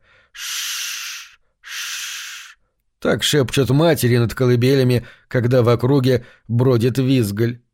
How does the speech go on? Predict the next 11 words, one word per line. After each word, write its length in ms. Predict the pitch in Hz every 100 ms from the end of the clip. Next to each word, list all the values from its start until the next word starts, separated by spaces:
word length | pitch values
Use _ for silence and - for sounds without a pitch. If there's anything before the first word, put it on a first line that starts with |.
| _ _ _ _ -
Наконец 560 | 143 - 175 202 -
они 160 | 180 170
уходят, 560 | 170 156 214 185 143
взвалив 500 | 107 110 139 151 151 101
мешок 380 | 135 - 175
с 80 | -
обезьянцами 760 | 143 135 120 143 156 127 143 139
на 160 | 135
тачку, 420 | 131 190 - - 135
полную 480 | 156 156 151 147
кукурузы. 680 | 143 147 156 143 117 87 95